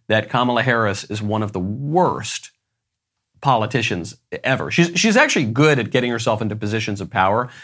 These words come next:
but she's really bad with the public. The public doesn't like her at all. She can barely string together a coherent sentence. We all know the Democrats want to replace not only Biden, but also Kamala Harris. And they can't do it 'cause Kamala Harris is a black lady,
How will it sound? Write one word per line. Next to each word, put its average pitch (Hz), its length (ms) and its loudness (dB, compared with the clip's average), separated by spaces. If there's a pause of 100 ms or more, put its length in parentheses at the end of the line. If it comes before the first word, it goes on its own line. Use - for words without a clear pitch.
(160)
but 131 160 2
she's 123 240 2
really 143 380 2
bad 113 300 4
with - 100 -8
the - 80 -10
public. 113 360 -2
The - 80 -12
public 120 300 -4
doesn't 113 240 -2
like 95 180 -2
her 87 100 -8
at 90 40 -2
all. 101 120 0
She - 140 -6
can 82 120 -10
barely 110 260 -2
string 98 240 -6
together 95 340 -4
a 92 60 -6
coherent 95 460 -6
sentence. 98 360 -6 (280)
We 117 160 0
all 131 260 2
know 120 100 -2
the 98 100 -2
Democrats 98 500 -4
want 98 120 -2
to 95 60 -4
replace 92 360 -4
not 104 180 0
only 98 220 -2
Biden, 85 360 -2
but 87 120 -6
also 98 320 -6
Kamala 80 380 -6
Harris. 85 220 -4
And - 80 -10
they - 60 -10
can't 160 240 0
do 123 100 -2
it 120 100 -2
'cause 113 120 -8
Kamala 104 320 -2
Harris 98 220 -2
is 101 80 -10
a 104 60 -6
black 110 260 2
lady, 104 360 -2